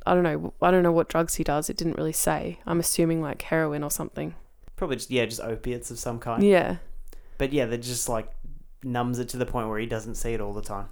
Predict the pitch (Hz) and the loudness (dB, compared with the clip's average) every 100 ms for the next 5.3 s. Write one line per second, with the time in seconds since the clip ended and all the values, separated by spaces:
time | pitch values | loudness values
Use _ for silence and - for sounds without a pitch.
0 | - 208 165 - - - - - - - | 2 2 2 -4 -12 -12 -14 -14 -16 -16
1 | - - - 123 127 120 - 135 127 - | -18 -18 -6 -2 0 -2 0 0 0 0
2 | 135 123 123 120 120 120 123 120 117 113 | 2 2 2 0 -2 0 -2 0 0 2
3 | 110 123 - - - - - - - 220 | 2 0 -2 -2 -2 -2 0 -2 2 6
4 | 175 170 185 196 - 120 113 110 123 107 | 6 4 2 2 2 2 2 2 2 0
5 | 104 98 | 0 -6